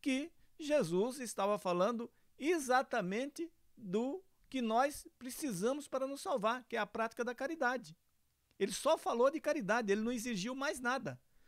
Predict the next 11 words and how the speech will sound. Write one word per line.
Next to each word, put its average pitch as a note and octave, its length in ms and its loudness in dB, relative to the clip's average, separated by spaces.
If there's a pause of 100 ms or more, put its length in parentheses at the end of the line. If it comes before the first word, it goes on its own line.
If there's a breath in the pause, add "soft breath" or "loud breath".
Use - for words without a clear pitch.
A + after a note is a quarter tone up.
(100)
Só B3+ 320 0
falou A3+ 340 2
ali A#3 160 2
de A#3+ 100 -6
caridade, A3 500 0
não G#3+ 120 0
entrou A#3 380 2
em G#3+ 120 -2
nenhum C#4+ 340 -2
outro C4 280 4
assunto. G#3+ 540 -4